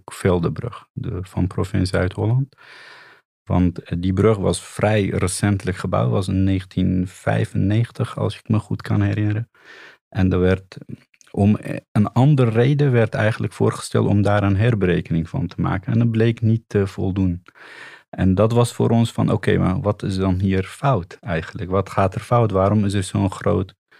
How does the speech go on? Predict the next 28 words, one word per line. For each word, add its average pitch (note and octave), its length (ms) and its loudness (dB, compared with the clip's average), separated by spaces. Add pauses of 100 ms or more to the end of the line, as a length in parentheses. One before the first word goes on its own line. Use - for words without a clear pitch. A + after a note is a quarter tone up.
(300)
verschil - 880 -2
of - 380 -8
discrepantie A2+ 760 -2
tussen - 240 -10
de F#2 140 -2
theorie - 380 -2
en F#2 100 -2
de F2+ 80 -2
praktijk? - 600 -4 (760)
Dat A2 280 0
was G2+ 140 0
eigenlijk F#2 460 -2
wat F2+ 160 -2
we F2 100 0
ons F2+ 220 -2
hebben F2 200 -4
afgevraagd. - 800 -4 (680)
En F#2 280 0
toen, F#2+ 600 2
ja, F2 220 2
kwam F#2+ 300 0
ik F#2 200 -2
op - 140 -6
het - 120 -20
idee F2 400 -2
om F2 220 0
daar, E2+ 340 -2
eh, E2 140 -10